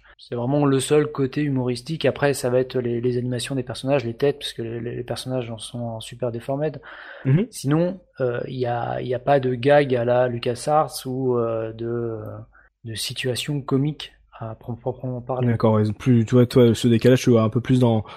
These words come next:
Speaker 2: on va dire, dans les animations, le fait que ça soit pas, euh, forcément, euh, on va, entre guillemets, réaliste. OK, d'accord. Euh, Oli, euh, justement, cette ambiance à Indiana Jones, euh, c'est un des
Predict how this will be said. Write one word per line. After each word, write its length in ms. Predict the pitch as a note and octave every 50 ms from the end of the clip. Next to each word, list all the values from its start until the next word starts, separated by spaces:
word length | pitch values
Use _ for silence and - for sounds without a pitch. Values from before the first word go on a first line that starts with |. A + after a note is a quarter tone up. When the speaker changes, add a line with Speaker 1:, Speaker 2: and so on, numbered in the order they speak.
| - - _ _
Speaker 2:
on 40 | -
va 20 | A#2
dire, 120 | A#2 A#2+
dans 120 | A2+ A#2 A#2
les 200 | A#2 A2+ A2 A#2
animations, 420 | A#2 A#2 A#2 A#2 A2+ - - C#3+
le 60 | C#3
fait 160 | C3 - B2+ A#2+
que 120 | - A2+
ça 140 | - A#2 G#2+
soit 260 | - - A#2 A2 -
pas, 380 | - A#2 A#2 A#2 A2+ A2 G#2+ A2
euh, 40 | G#2 - - - - - _
forcément, 800 | - - C3 - - - - A2 A2+ A2+ A#2 A#2 A2+ A2+ A2 G#2+
euh, 80 | G#2+ G#2+
on 100 | - A2+
va, 100 | A2+ - -
entre 220 | A#2+ A2 - - C3
guillemets, 280 | A2+ A#2 B2 B2 B2+
réaliste. 460 | A#2 A2 A#2 B2 C3+ F#3 G#3+ - - C#3
OK, 160 | C3 - F3+
d'accord. 340 | G3 F#3+ F3 E3 G#3 F3 E3+
Euh, 380 | E3+ E3 E3 E3+ E3+ E3+ E3+ E3
Oli, 400 | F3 F3 F3 F#3 G3+ A3+ B3 F3+
euh, 480 | F3 E3 D#3+ D#3 D#3 D3+ D3+ D#3 D#3 D#3
justement, 400 | D3+ D3 - - D3+ D#3 F3+ A3
cette 200 | - G3 D#3+ -
ambiance 380 | D#3+ D#3+ E3 E3 F3 F3+ - E3+
à 40 |
Indiana 380 | D3+ D3+ D3+ D3+ D#3 D#3 D3+ C#3+
Jones, 220 | C#3+ E3 F#3+ A3 - - - - - - - - _
euh, 440 | C3+ C3+ C3+ C3+ C3+ C3+ C3+ C3+ C3
c'est 220 | C3 - - - D3+
un 100 | D3+ D3+
des 460 | D#3 D#3 D#3+ D#3+ D#3 D#3 D#3 D3+ -